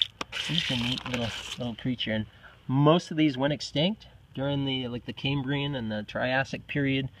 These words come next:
and, uh, this northern lamp shell is actually the only, only species that we have in our cold waters here in Cobs Cook Bay and, uh, uh, out in the Gulf of Maine. So anyway, uh, hope you learned a little bit about these guys.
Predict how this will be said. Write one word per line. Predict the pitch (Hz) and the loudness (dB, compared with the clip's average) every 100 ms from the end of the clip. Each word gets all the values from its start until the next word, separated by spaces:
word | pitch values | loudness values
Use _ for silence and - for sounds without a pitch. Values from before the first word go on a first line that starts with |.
| - - - | -20 -12 -2
and, | 113 113 117 | 2 2 4
uh, | 113 | 2
this | - 123 | 2 2
northern | 131 131 131 120 | 4 4 4 2
lamp | 120 139 - | 4 4 2
shell | 123 110 - - | 0 -2 -4 -6
is | 123 107 - - - | -6 -6 -10 -8 0
actually | 123 123 - 120 | 2 2 0 -2
the | 107 | 0
only, | 120 123 120 - - - - | 2 2 0 -4 -14 -20 -10
only | 123 127 | -4 -4
species | 110 - 135 - 113 | -4 -2 -2 -2 -8
that | - - | -8 -2
we | 117 | -2
have | 101 113 113 110 | 2 2 2 0
in | 113 110 107 | -4 -2 0
our | 107 107 | 0 -2
cold | - 113 110 110 - | -2 0 0 -2 -2
waters | 104 110 107 104 | 2 2 2 0
here | - 117 110 - - - - | 0 2 0 -2 -8 -10 -8
in | 110 | 0
Cobs | 113 107 - | 2 2 0
Cook | 117 - - | -4 -4 0
Bay | 104 107 107 | 2 4 4
and, | 101 101 | 0 2
uh, | 101 95 - - - - | 2 0 -4 -20 -20 -2
uh, | |
out | 107 104 98 107 104 | 2 4 4 2 -2
in | 110 104 104 | -2 0 0
the | 101 | 2
Gulf | 107 104 | 2 2
of | 101 | -2
Maine. | 101 101 98 - - - - - - - - - - - | -2 -2 -4 -8 -10 -12 -14 -16 -18 -18 -16 -14 -14 -2
So | 131 | 2
anyway, | 151 165 151 143 | 2 4 4 4
uh, | 135 135 123 | 4 4 4
hope | 120 156 | 2 0
you | 151 | 2
learned | 147 156 | 4 4
a | 139 | 4
little | 151 143 | 4 4
bit | 139 | 4
about | 135 139 160 | 8 8 6
these | 131 117 | 2 0
guys. | 117 123 160 - | 4 6 6 2